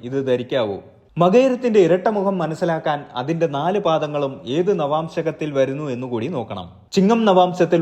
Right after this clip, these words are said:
വരുന്ന മകയിരം ഒന്നാം പാദക്കാർ ഇടവം രാശിയിലാണ് ഉൾപ്പെടുന്നത്. ഇവിടെ ജനിച്ചവർ ഭരണശേഷിയുള്ളവരും അല്പം അഹങ്കാരമുള്ളവരും ആയിരിക്കും. ഇവർക്ക് ശത്രുക്കളെ പരാജയപ്പെടുത്താൻ പ്രത്യേക കഴിവുണ്ടാകും.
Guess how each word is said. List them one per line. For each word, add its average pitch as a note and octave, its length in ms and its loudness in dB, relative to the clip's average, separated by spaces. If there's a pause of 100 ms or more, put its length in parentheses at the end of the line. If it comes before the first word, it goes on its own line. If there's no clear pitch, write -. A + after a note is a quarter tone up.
വരുന്ന D3+ 360 2 (140)
മകയിരം D3 460 2
ഒന്നാം E3+ 260 0
പാദക്കാർ D3 500 0 (120)
ഇടവം F3 340 0
രാശിയിലാണ് C#3+ 540 0
ഉൾപ്പെടുന്നത്. A2+ 540 -6 (260)
ഇവിടെ C#3+ 260 2
ജനിച്ചവർ C#3 460 0 (180)
ഭരണശേഷിയുള്ളവരും D3+ 1080 0 (100)
അല്പം D3 320 0
അഹങ്കാരമുള്ളവരും D3+ 960 0
ആയിരിക്കും. A2 380 -8 (140)
ഇവർക്ക് A#3+ 260 0
ശത്രുക്കളെ A3 500 0
പരാജയപ്പെടുത്താൻ E3+ 760 2 (140)
പ്രത്യേക F3 360 2
കഴിവുണ്ടാകും. A#2 680 -4